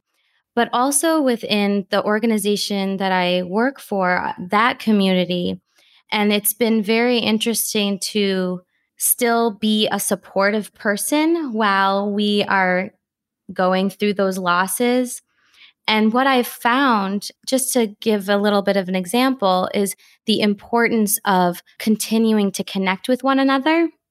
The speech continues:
What I found is when the schools closed back in March, most people didn't know what to do and felt like they couldn't really speak with one another unless there was a class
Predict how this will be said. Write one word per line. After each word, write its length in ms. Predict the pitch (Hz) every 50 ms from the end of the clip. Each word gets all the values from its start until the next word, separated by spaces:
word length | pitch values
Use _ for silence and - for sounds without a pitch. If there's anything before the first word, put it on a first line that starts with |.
| _ _
What 200 | - 208 226 214
I 100 | 214 214
found 420 | 214 - - 254 247 247 254 247 240
is 200 | 220 208 - -
when 360 | 214 202 202 208 202 202 190 -
the 80 | 208
schools 500 | - - - - 226 233 240 240 233 -
closed 640 | - - - 240 233 220 202 196 185 190 185 - -
back 260 | 196 185 180 180 180
in 180 | 196 190 185 180
March, 600 | 180 180 170 160 160 - - - - - - - _ _ _ _ _ _ _ -
most 440 | 208 202 214 220 233 240 233 - -
people 280 | - 254 247 - 220
didn't 240 | 196 196 202 220 226
know 200 | 226 214 214 214
what 220 | 202 202 196 -
to 100 | - 226
do 300 | 208 214 254 277 269 269
and 220 | 254 - 220 226 214
felt 300 | - 233 220 214 - -
like 240 | 214 214 208 202 -
they 120 | 208 202
couldn't 640 | 202 - - - 254 233 233 226 220 220 - - - _ _ _ _ -
really 320 | 220 196 226 220 208 214
speak 440 | 196 - - - - 247 254 254 -
with 180 | 226 226 220 202
one 160 | 208 208 202
another 400 | 202 202 196 196 185 190 190 190
unless 580 | 190 - 190 196 196 196 196 185 190 185 - -
there 200 | - 190 190 185
was 260 | 185 180 180 180 - -
a 60 | -
class 760 | - - - 311 302 285 277 262 254 254 247 247 233 - -